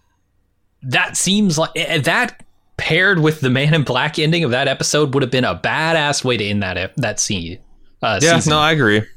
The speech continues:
Speaker 1: But now
Speaker 2: I agree.
Speaker 1: here we are an episode later and everybody is like, they're coming off that high of last episode going, "Well, what was it all for?"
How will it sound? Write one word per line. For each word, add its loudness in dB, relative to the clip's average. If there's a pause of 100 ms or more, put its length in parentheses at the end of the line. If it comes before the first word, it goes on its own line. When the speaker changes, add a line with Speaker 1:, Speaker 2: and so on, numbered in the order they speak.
Speaker 1:
But 0
now 2
Speaker 2:
I 2
agree. 2
Speaker 1:
here -4
we 0
are 2
an 0
episode 0
later 2
and 2
everybody 0
is -4
like, -4 (640)
they're -4
coming 0
off 0
that -2
high 2 (140)
of -2
last -2
episode -4 (560)
going, 0
"Well, 0
what 0
was 0
it 0
all 2
for?" -2